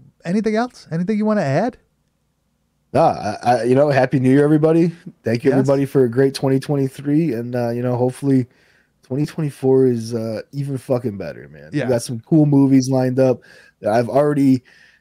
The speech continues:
Speaker 2: uh, we've already have, like, in the docket ready to go that I think you guys are gonna be, like, super into for early this year.
Speaker 1: We're gonna make an attempt to actually get out there this year too, right? Actually meet these fucking people.
Speaker 2: Yeah, I'll, I'll make an appearance.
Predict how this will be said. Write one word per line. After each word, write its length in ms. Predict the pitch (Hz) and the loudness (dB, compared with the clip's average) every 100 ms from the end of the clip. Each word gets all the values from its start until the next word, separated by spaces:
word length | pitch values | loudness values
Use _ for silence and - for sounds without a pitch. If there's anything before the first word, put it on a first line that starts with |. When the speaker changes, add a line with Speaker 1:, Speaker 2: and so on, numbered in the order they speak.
| - | -8
Speaker 2:
uh, 260 | 117 110 95 | -4 -2 -2
we've 160 | 123 127 | -4 -2
already 340 | 147 156 143 | 0 2 2
have, 420 | 135 135 131 120 | 2 2 2 0
like, 340 | 127 120 117 - | -2 -2 -4 -4
in 140 | 139 | -2
the 80 | 127 | -2
docket 400 | 120 120 120 120 | 0 -2 -2 0
ready 220 | 131 139 | 2 2
to 80 | 123 | 0
go 400 | 120 123 120 117 _ _ _ | -2 -2 -2 -4 _ _ _
that 140 | 123 123 | -4 -2
I 20 | |
think 220 | 120 123 | -2 -2
you 80 | 120 | 0
guys 240 | 120 117 | 0 0
are 40 | 113 | -4
gonna 160 | 113 | -8
be, 280 | 107 107 107 | -8 -6 -6
like, 220 | 107 95 - _ | -8 -14 -20 _
super 800 | - - - - 139 123 113 110 | -14 -12 -10 -4 0 0 0 -4
into 480 | 107 101 - 101 98 | -6 -8 -10 -10 -10
for 240 | - 92 98 | -10 -12 -12
early 200 | 95 87 | -16 -18
this 220 | 90 - | -14 -12
year. 300 | 78 69 98 _ | -12 -14 -18 _
Speaker 1:
We're 120 | 170 | -8
gonna 140 | 170 160 | -4 -2
make 220 | 165 151 | -2 -4
an 60 | 131 | -8
attempt 280 | - 151 | -6 -6
to 60 | 131 | -6
actually 300 | 127 - 135 | -8 -6 -6
get 120 | 123 | -4
out 220 | 127 127 | -4 -6
there 140 | 120 117 | -8 -8
this 220 | 110 - | -12 -14
year 120 | 117 | -16
too, 220 | - 127 | -10 -10
right? 260 | 110 113 120 - | -10 -12 -14 -16
Actually 280 | 110 - 110 | -16 -14 -12
meet 220 | 117 120 | -12 -14
these 140 | 123 | -16
fucking 280 | - 127 123 | -14 -14 -12
people. 320 | 127 117 131 _ _ _ _ _ _ _ _ _ - | -12 -14 -16 _ _ _ _ _ _ _ _ _ -2
Speaker 2:
Yeah, 120 | 104 | 2
I'll, 220 | 123 123 - | 2 -2 -6
I'll 100 | 117 | -2
make 160 | 127 | -2
an 80 | 113 | -2
appearance. 520 | 92 - 92 85 - | -8 -10 -12 -14 -20